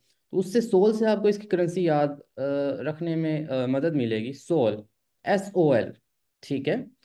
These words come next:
तो इसको इसी तरह से अगर आप याद रखेंगे तो आसानी होगी। इन चीज़ों को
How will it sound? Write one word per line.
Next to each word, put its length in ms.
तो 140
इसको 260
इसी 200
तरह 200
से 100
अगर 160
आप 160
याद 380
रखेंगे 340
तो 140
आसानी 480
होगी। 360
इन 160
चीज़ों 180
को 60